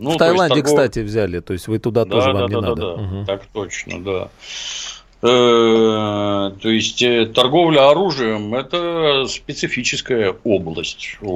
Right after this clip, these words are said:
Speaker 1: общем-то, коммерческой деятельности. Я представляю, какие ему там предложения поступали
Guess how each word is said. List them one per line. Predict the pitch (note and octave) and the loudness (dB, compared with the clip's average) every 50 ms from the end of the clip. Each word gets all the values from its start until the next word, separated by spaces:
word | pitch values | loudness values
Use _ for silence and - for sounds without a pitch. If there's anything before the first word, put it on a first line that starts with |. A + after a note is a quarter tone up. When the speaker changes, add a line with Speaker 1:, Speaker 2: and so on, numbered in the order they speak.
| E2+ | -4
Speaker 1:
общем-то, | E2 D#2 - - F2 D#2+ D2+ - F2+ E2+ E2 E2 D#2+ - | -2 -2 -4 -4 -6 -8 -10 -10 -10 -8 -8 -10 -12 -6
коммерческой | - - G2+ G2+ G2 F#2 F2 - - - - F2+ F2 F2+ | -2 0 0 2 0 -2 -2 -2 -2 -2 -2 -2 -2 -2
деятельности. | F#2+ F#2 F#2 F2 F2 E2 D2+ - E2+ E2 E2 D#2 - - F2+ | 0 0 2 4 4 4 2 0 -2 -2 -2 -4 -2 0 2
Я | F2+ F#2 G#2 B2+ C3 C3+ C3+ A#2+ | 4 4 6 6 6 4 4 2
представляю, | A2 - - - C#3 C#3 C#3+ - - - D#3+ D3 A#2+ A2+ A#2 A#2+ C3 C3+ A2+ G2 F2 | 0 -4 -6 -4 -4 -4 -4 -4 0 0 2 2 2 2 4 4 4 4 2 0 -4
какие | D#2 - A2 G#2+ G#2+ C#3 C3+ B2+ B2+ B2 | -6 -8 -8 -8 -4 -2 -2 0 0 0
ему | A#2+ A2+ A2+ A2 G#2 | 0 0 0 0 0
там | G2 F2+ F#2 F2 | -2 -2 -4 -4
предложения | - - A#2 A2+ A2+ A2+ A2+ A#2+ A#2+ A2+ A2+ A2 G2 F#2 F2+ E2+ E2+ E2 | -6 -6 -6 -4 -2 0 2 2 2 2 0 -2 -2 -2 -4 -4 -6 -6
поступали | - - G2 - - G2+ F2+ - B2+ D3 E3 D3+ A2+ F2+ - | -8 -10 -10 -8 -10 -12 -4 0 2 2 2 2 0 -2 -2